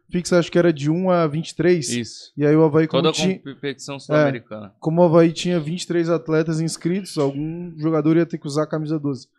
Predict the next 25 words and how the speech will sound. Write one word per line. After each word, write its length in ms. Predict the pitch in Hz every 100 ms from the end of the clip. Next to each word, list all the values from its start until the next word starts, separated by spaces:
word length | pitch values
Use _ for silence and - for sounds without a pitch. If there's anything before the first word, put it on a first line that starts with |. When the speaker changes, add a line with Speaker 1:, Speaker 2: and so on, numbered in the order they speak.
| - -
Speaker 1:
Aí 180 | 139 143
na, 340 | 156 156 147
na 200 | 139 147
ocasião, 480 | 165 180 180 160 170
não 60 | 190
me 80 | 185
lembro 160 | 180 180
quem 140 | 190
foi. 360 | - 190 147 120 113
Speaker 2:
Se 160 | - -
duvidar, 340 | 127 120 135
nem 120 | 156
entrou, 260 | 175 160 143
então. 160 | 127 202
Speaker 1:
É, 220 | 220 147
provavelmente 500 | 131 165 190 202 208
não 120 | 202
deve 180 | 190 185
ter 120 | 196
entrado 360 | 185 175 175 175
em 80 |
campo. 400 | 147 196 208 - _ _ _ _ _ _ _ _
Mas 760 | - 170 175 175 165 160 147 139
aproveitar 560 | 160 175 190 190 185 196
também 600 | 196 185 190 208 190 139